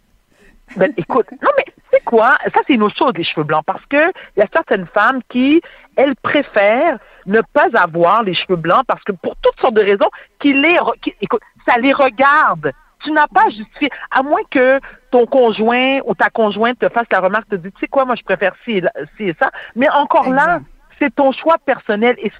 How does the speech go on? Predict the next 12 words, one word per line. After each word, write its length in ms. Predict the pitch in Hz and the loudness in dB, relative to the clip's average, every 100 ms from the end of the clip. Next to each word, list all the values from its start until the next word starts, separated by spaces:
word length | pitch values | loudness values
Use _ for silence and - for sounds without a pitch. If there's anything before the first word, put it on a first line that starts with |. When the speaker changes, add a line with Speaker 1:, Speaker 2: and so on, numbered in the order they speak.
| - | -12
Speaker 1:
tu 80 | 240 | -4
me 40 | |
permets 260 | 220 202 240 | -2 -2 -2
rapidement 520 | 196 190 160 185 226 | -4 -4 -6 -2 0
de 80 | 190 | -2
revenir 340 | 156 185 226 | -2 -4 -4
sur 100 | 190 | -2
la 100 | 151 | -4
chirurgie 300 | - 156 165 | -4 -8 -8
esthétique, 480 | 190 - 147 233 202 | -10 -12 -12 -10 -10
Speaker 2:
Oui. 180 | 240 262 - _ _ _ _ _ - - _ _ | -12 -14 -16 _ _ _ _ _ -20 -20 _ _
Speaker 1:
c'est, 100 | 262 | -20